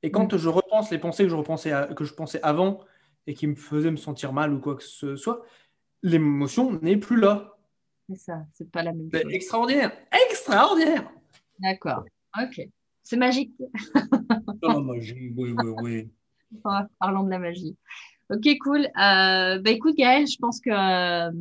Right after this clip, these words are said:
Speaker 2: moi, en tout cas, j'en ai terminé pour aujourd'hui pour, euh, mes questions de curiosité. Euh, merci déjà d'avoir partagé tout ce temps d'interview. J'aurais juste envie de te proposer, bah, justement, de dire, euh,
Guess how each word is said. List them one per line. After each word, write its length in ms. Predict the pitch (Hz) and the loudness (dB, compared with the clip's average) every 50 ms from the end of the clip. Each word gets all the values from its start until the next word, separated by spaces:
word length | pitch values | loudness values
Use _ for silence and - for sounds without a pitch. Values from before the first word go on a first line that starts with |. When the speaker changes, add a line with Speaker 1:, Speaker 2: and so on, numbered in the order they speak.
| 170 160 - - | -8 -8 -6 0
Speaker 2:
moi, 160 | 208 233 233 | 4 4 4
en 80 | 233 | 4
tout 120 | 233 240 220 | 4 2 0
cas, 140 | 226 240 247 | 0 0 0
j'en 160 | 226 220 196 | 0 -2 -4
ai 200 | 190 180 175 175 - | -4 -6 -8 -8 -4
terminé 380 | 214 208 226 240 247 254 269 262 | -2 0 0 0 0 -2 -2 -4
pour 100 | 262 247 | -4 -4
aujourd'hui 460 | 226 220 220 214 208 214 208 233 240 220 | -4 -2 -2 -2 -2 -2 -2 -4 -4 -4
pour, 220 | 220 202 170 170 | -4 -4 -2 0
euh, 160 | 160 160 160 170 | 0 -2 -2 -6
mes 100 | 175 175 | -8 -10
questions 360 | - - 214 202 - - 220 220 | -8 -8 -8 -8 -6 -4 -4 -4
de 60 | 214 | -2
curiosité. 680 | - 214 196 202 202 196 196 202 202 - 208 214 254 294 - _ _ _ _ _ _ - - | -2 -2 0 0 0 -2 -2 -4 -6 -4 -4 -2 -2 -4 -6 _ _ _ _ _ _ -2 0
Euh, 840 | 180 185 180 175 175 175 170 170 165 160 160 156 156 156 151 147 147 - - - - _ _ - | 0 2 2 0 -2 -6 -8 -10 -8 -8 -8 -8 -8 -8 -8 -8 -8 -10 -12 -14 -16 _ _ -8
merci 320 | 180 196 202 208 214 - 220 | -4 -4 -4 -4 -4 -4 -2
déjà 180 | 220 220 220 214 | 0 2 2 2
d'avoir 220 | 208 196 185 185 | 2 2 0 0
partagé 400 | - 190 185 - 190 185 190 196 | -2 -2 -4 -2 -4 -4 -4 -4
tout 100 | 202 _ | -8 _
ce 120 | - - 196 | -10 -10 -8
temps 180 | 196 202 190 | -4 -4 -2
d'interview. 560 | 190 185 190 - 190 170 175 180 196 226 262 | -2 -2 -4 -2 -2 -2 -2 -2 -2 -4 -2
J'aurais 240 | 262 226 185 170 170 170 | -2 -2 -2 -2 -4 -4
juste 220 | 196 202 208 - | -4 -6 -6 -4
envie 220 | 190 185 196 214 | -4 -4 -4 -4
de 120 | 208 196 175 | -4 -4 -6
te 260 | 175 - 175 165 165 | -6 -6 -6 -6 -6
proposer, 580 | 165 _ - 180 180 - 196 196 190 202 214 208 | -6 _ -4 -4 -4 -2 -2 -4 -2 -2 -2 -2
bah, 120 | 175 165 | -4 -6
justement, 440 | 165 - 185 - - 185 185 190 196 | -6 -8 -12 -10 -10 -6 -6 -6 -6
de 100 | 190 180 | -6 -8
dire, 280 | 165 - 185 190 180 175 | -10 -6 -4 -2 -2 -2
euh, 80 | 160 | -4